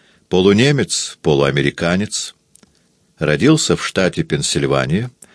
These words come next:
и там же получил музыкальное образование. Однако его рано потянуло в Старый Свет, откуда происходили его дед и бабка, и где залегали его собственные корни, а также корни его искусства.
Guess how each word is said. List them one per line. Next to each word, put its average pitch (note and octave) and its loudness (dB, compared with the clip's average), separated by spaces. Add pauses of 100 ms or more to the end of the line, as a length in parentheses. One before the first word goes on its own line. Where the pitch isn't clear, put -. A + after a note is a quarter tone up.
(300)
и - -6
там C3 0
же A#2+ 2
получил E2+ 0
музыкальное E2 0
образование. C#2 -6 (1120)
Однако G#2 0
его F#2 6
рано F#2+ 2
потянуло E2 0
в - -8
Старый C2+ -2
Свет, D2 -2 (600)
откуда F2 2
происходили E2 0
его D#2+ 4
дед D#2+ 0
и E2 2
бабка, D#2+ -4 (500)
и C#2 -2
где D#2 2
залегали D2+ 0
его D#2+ 4
собственные D2 -2
корни, C2+ -4 (460)
а C2+ -6
также D#2+ -2
корни G2+ 0
его E2+ 0
искусства. - -10